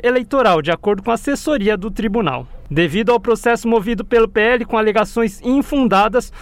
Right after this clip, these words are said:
o partido foi condenado pelo ministro do T S E, Alexandre de Moraes, a pagar mais de vinte e três milhões de reais de multa por litigância de má-fé.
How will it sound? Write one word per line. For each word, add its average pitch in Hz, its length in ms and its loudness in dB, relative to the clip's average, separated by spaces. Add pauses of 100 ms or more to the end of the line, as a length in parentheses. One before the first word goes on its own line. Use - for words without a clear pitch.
(140)
o 277 80 0
partido 285 440 0
foi 277 260 -2
condenado 269 600 0
pelo 226 200 0
ministro 208 400 0
do 185 120 2
T 202 160 -2
S 175 260 0
E, 170 60 2
Alexandre 170 640 -2
de 147 120 -2
Moraes, 156 480 0 (120)
a 269 100 0
pagar 254 320 2
mais 247 220 2
de 247 100 -2
vinte 247 420 2
e 302 40 0
três 247 300 2
milhões 240 280 2
de 214 60 -4
reais 220 280 2
de 247 120 -2
multa 247 340 0 (240)
por 285 160 4
litigância 254 800 2
de 233 100 -2
má-fé. 240 460 0